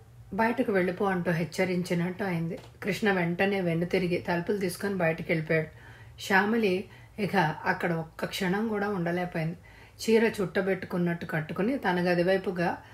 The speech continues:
పరిగెత్తింది. గదిలోకి దూరి తలుపులు బిగించుకొని మంచం మీద పడి బోరున ఏడ్చింది.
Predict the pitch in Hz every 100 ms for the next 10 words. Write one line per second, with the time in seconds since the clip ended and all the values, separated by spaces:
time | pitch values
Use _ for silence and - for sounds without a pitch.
0 | - - - 190 180 170 170 175 170 196
1 | - - - - 185 180 190 214 226 202
2 | 180 180 175 - - 185 180 214 175 170
3 | 185 175 196 196 180 170 175 196 196 190
4 | - 190 202 170 170 180 196 196 156 160
5 | - 165 170